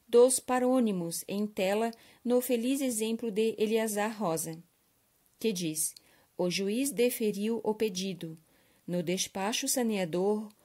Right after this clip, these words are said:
o juiz diferiu o exame da preliminar para a sentença por julgá-la entrosada com o mérito."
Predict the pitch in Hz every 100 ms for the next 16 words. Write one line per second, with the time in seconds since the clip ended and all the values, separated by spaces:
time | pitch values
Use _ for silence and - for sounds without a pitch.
0 | _ _ 202 214 202 208 269 311 175 180
1 | 294 349 - 254 214 208 254 262 - -
2 | 202 240 233 220 202 202 214 220 185 196
3 | 220 214 196 180 170 185 214 - 208 190
4 | 180 214 - 254 240 196 208 208 220 -
5 | - - - 208 202 185 175 180 214 226
6 | 233 320 285 247 202 208 226 220 214 214
7 | 190 165 151 -